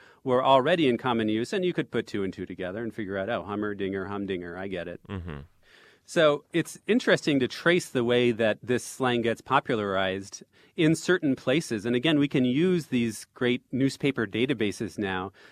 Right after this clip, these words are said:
Speaker 1: to track exactly how that might happen. You know, even though that first example comes from Livingston, Montana, a bunch of early examples pop up in papers that were published in Rockford, Illinois.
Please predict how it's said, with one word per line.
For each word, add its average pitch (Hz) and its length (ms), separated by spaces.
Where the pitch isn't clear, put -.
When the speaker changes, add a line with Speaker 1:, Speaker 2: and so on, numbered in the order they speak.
Speaker 1:
to 123 360
track 135 340
exactly 117 460
how 117 240
that 110 200
might 101 260
happen. 110 520
You 131 100
know, 110 100
even 180 220
though 160 120
that 143 260
first 156 320
example 110 680
comes 110 380
from 101 640
Livingston, 110 420
Montana, 104 640
a 117 100
bunch 160 320
of 185 240
early 165 300
examples 135 600
pop 120 340
up 101 160
in 135 100
papers 165 460
that 123 400
were 120 140
published 117 380
in 117 140
Rockford, 107 460
Illinois. 117 640